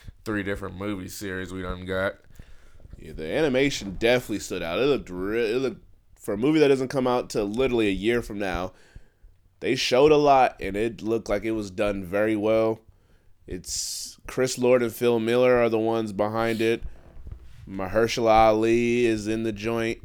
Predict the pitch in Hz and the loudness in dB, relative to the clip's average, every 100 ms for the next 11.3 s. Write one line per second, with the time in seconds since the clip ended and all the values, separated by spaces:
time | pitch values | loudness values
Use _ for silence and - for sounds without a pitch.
0 | - _ _ _ _ 90 87 87 92 101 | -20 _ _ _ _ -14 -12 -14 -14 -14
1 | 92 92 90 90 - - 98 - 104 101 | -16 -16 -18 -20 -20 -20 -20 -16 -12 -12
2 | 98 98 95 - - - - 147 131 156 | -12 -12 -14 -18 -20 -20 -20 -20 -14 -14
3 | 262 269 294 311 294 - _ - 208 185 | -12 -12 -10 -10 -12 -18 _ -8 -2 -2
4 | 180 143 135 123 147 156 151 147 113 107 | -2 -6 -8 -10 -6 -4 -4 -6 -10 -16
5 | - - _ 117 113 113 123 127 120 113 | -20 -20 _ -2 -2 -2 -6 -4 2 4
6 | 110 127 - - 87 78 87 - - - | 4 0 -10 -8 -4 -2 -4 -8 -16 -8
7 | 113 120 113 107 101 98 92 101 120 113 | 2 6 6 6 4 0 -4 -2 -2 0
8 | 110 92 90 92 98 110 - - - 120 | -2 -6 -8 -8 -8 -10 -14 -10 -2 4
9 | 113 143 180 190 190 165 143 156 180 202 | 6 8 8 8 8 8 6 6 2 4
10 | 190 185 - - - 131 120 117 123 135 | 2 2 -6 -10 -4 -2 -2 -2 4 6
11 | 139 147 | 6 2